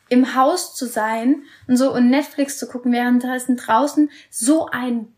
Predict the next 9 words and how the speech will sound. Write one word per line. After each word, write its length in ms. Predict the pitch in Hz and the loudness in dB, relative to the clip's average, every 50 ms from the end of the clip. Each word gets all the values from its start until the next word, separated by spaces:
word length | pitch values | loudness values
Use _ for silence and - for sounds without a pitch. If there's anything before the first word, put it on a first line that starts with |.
| _ _ | _ _
Bombenwetter 1200 | - 254 262 294 311 349 359 349 320 320 311 311 311 302 285 294 302 294 - 254 233 208 208 208 | 0 2 2 2 0 0 -4 0 0 2 2 4 2 2 2 0 0 -2 -4 -8 -8 -8 -8 -8
ist. 360 | 208 208 196 - - _ _ _ _ _ _ _ | -10 -10 -12 -14 -20 _ _ _ _ _ _ _
Also 220 | - 247 262 254 285 | 0 0 2 2 0
ich 200 | - 302 - 311 | -2 -2 -2 -2
hab 140 | 339 339 339 | -4 -4 -2
dann 300 | 339 320 302 302 285 269 | 0 2 4 4 6 6
mir 180 | 269 311 381 392 | 6 4 2 0
persönlich 1000 | - - 285 294 269 233 262 302 330 339 330 285 262 254 277 320 - - - _ | -6 -4 -4 -4 -2 0 -2 -2 -2 0 0 0 2 2 -2 -4 -6 -12 -6 _
gegenüber, 600 | 285 269 247 254 247 254 240 262 269 294 - | -2 0 2 0 0 0 -2 -2 -2 -4 -6